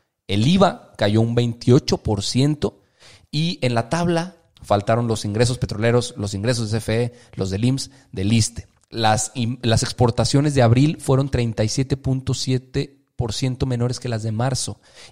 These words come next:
Y las importaciones fueron veintiuno punto nueve por ciento menores. El valor total del comercio exterior entre enero y abril fue once por ciento menor al del periodo, ah, al del mismo periodo del año pasado.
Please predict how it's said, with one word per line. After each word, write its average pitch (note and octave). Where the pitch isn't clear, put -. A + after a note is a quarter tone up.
Y D#3+
las A2+
importaciones A2+
fueron A#2+
veintiuno A#2+
punto A#2+
nueve A2
por G2+
ciento G#2
menores. F#2
El A2
valor A2
total B2+
del A#2+
comercio A#2
exterior A2+
entre A#2+
enero A2
y A2+
abril A#2+
fue -
once B2+
por A2
ciento A2+
menor G#2
al G2
del G2
periodo, G#2
ah, F2+
al G2
del G#2
mismo B2+
periodo A#2
del G#2
año A#2
pasado. F#2